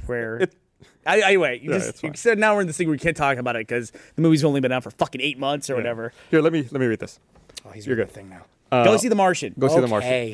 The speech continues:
Speaker 2: I want to remind everyone, <laughs> this episode of the podcast is brought to you by Harry's. Oh, see, and you can shave your digitally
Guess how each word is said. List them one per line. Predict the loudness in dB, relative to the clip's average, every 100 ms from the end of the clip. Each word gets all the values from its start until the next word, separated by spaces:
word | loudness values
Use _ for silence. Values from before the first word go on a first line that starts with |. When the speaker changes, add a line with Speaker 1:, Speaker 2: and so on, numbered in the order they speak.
| -14
Speaker 2:
I | _
want | 0
to | 2
remind | 2 2 2
everyone, | 2 4 4 2 -2 -4 -2
<laughs> | 0
this | 2 2 2
episode | 0 2 2
of |
the | 0
podcast | -2 0
is | -2 2
brought | 0
to | 2
you |
by | 2 2
Harry's. | 2 2 -2 -2
Oh, | -2 -2
see, | -6 -6 -4
and | -4
you | -6
can | -10
shave | -6 0 0
your | 0
digitally | -2 -2 -2 -6 -6